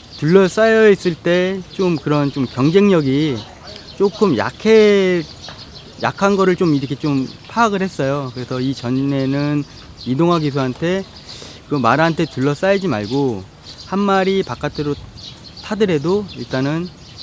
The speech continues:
말 뒤에 붙지 말고 옆으로 붙어서 한번 전개를 한번 해보라고 했는데, 제가 봤을 때는 이동화 기수가 너무 제가 이렇게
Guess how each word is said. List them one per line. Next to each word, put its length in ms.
말 380
뒤에 240
붙지 340
말고 460
옆으로 400
붙어서 280
한번 300
전개를 340
한번 240
해보라고 440
했는데, 440
제가 200
봤을 160
때는 800
이동화 360
기수가 520
너무 520
제가 300
이렇게 460